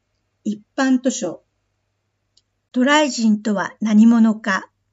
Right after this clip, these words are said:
竹光誠著、川出消防新社。大和の綾氏、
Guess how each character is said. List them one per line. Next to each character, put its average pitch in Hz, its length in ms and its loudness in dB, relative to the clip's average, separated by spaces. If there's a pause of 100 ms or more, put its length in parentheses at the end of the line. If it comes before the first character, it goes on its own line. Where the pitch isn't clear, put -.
(480)
竹 240 300 -2
光 277 300 -2
誠 220 400 -2
著、 220 380 -4 (580)
川 233 260 -2
出 269 140 0
消 262 260 0
防 262 260 2
新 247 320 0
社。 160 360 -8 (1200)
大 240 120 0
和 277 280 2
の 269 200 0
綾 269 280 0
氏、 170 480 -6